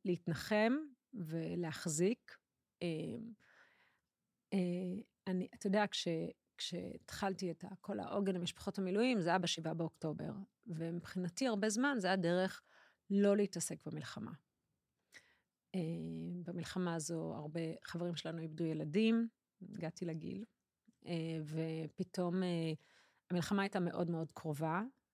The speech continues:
הרב שמואל סלוטקי, שגם, אה, היה פה בפודקאסט, איבד שני בנים, ו-, וכאילו כל פעם שהיה לי מאוד מאוד קשה, אז, אה, כאילו, החצי היקי שלי ניהל אותי בקטע שהייתי הולכת ועובדת,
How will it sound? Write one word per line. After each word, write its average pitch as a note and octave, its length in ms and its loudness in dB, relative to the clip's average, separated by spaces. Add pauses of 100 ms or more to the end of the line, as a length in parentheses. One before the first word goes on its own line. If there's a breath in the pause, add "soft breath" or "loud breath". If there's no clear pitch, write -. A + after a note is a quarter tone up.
(160)
הרב D#3 160 -4
שמואל E3 300 -2
סלוטקי, F3 480 0
שגם, D#3+ 540 -2
אה, D#3 100 -2
היה D3+ 200 -2
פה D#3+ 120 -8
בפודקאסט, D#3+ 520 -4
איבד D#3 220 -6
שני E3 200 -2
בנים, F3+ 600 2
ו-, - 300 -10 (1000)
וכאילו C4 260 4
כל C4 160 10
פעם B3+ 120 6
שהיה G3+ 160 6
לי G#3+ 60 8
מאוד F#3+ 180 6
מאוד F3+ 200 4
קשה, C4 400 8 (440)
אז, E3+ 320 2
אה, E3 680 2 (720)
כאילו, E3 320 -4 (760)
החצי F#3+ 420 0
היקי F#3 300 4
שלי E3+ 400 2
ניהל F3 300 6
אותי B3+ 300 4
בקטע G3+ 360 0
שהייתי F3+ 440 2 (160)
הולכת F3+ 340 2
ועובדת, D#3 560 0